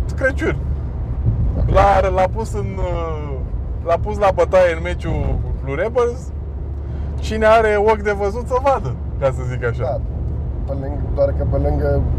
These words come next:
Speaker 2: game plan îți mai trebuie și personalul.
Speaker 1: Și asta așa e.
Speaker 2: Adică au avut patru receiver care erau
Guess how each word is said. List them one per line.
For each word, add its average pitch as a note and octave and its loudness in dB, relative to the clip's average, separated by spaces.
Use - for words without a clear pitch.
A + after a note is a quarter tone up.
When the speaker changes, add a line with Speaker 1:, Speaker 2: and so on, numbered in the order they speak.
Speaker 2:
game - 4
plan - 6
îți - 6
mai - 6
trebuie D3+ 2
și C#3+ 2
personalul. D3+ 4
Speaker 1:
Și B2+ 0
asta E3 6
așa F3 2
e. G#2+ 0
Speaker 2:
Adică C3 0
au B2+ 2
avut C3+ -2
patru C3+ 2
receiver C3+ 0
care C3+ 2
erau C3+ 2